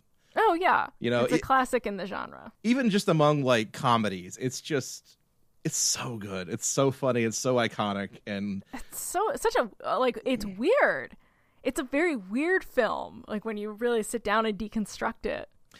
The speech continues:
Speaker 2: Yeah.
Speaker 1: Which is what we're gonna do tonight.
Speaker 2: And, you know, like, just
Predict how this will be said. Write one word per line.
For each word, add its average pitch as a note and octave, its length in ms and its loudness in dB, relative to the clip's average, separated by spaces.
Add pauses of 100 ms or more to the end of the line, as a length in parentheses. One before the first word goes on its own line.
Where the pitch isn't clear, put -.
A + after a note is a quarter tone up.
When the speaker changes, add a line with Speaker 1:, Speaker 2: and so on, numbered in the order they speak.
(140)
Speaker 2:
Yeah. A2+ 460 0 (280)
Speaker 1:
Which - 80 -16
is G#3 120 -12
what A3 100 -8
we're A3 80 -6
gonna A#3+ 140 -6
do F4 120 -10
tonight. - 380 -10
Speaker 2:
And, D#3 400 2
you D#3 140 0
know, B2+ 340 2 (100)
like, B2+ 240 0 (380)
just E3+ 200 -4